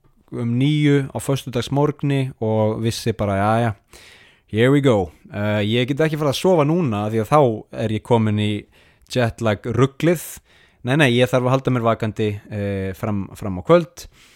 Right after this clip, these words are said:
Þannig ég var vakandi í svona þrjá sólarhringa, sirka, og, á, þú veist, og svaf ég þarna, eins og ég segi, fjóra tíma á þremur sólarhringum. Ehm, þetta var svona, já, já,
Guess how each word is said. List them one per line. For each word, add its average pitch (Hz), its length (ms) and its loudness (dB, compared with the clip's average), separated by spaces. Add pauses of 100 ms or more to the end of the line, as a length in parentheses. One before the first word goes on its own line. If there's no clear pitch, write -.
(160)
Þannig 120 200 -2
ég - 20 0
var 180 160 8
vakandi 190 460 4
í 175 40 -2
svona 190 140 -2
þrjá 175 240 2
sólarhringa, 107 460 0 (180)
sirka, 156 440 -6 (640)
og, 123 600 0 (1000)
á, 117 160 -4
þú 117 240 -6
veist, 107 180 -2
og 117 140 -2
svaf 110 240 2
ég 101 80 0
þarna, 98 160 -2
eins 101 160 -6
og 104 80 -6
ég - 80 -8
segi, 95 160 -6
fjóra 120 340 -2
tíma 101 380 -6
á 113 80 -2
þremur 127 320 -4
sólarhringum. 113 640 -2 (920)
Ehm, 123 680 -2 (260)
þetta 151 540 -2 (100)
var 185 300 2
svona, 175 320 -4 (1400)
já, 131 200 -4 (180)
já, 127 240 -6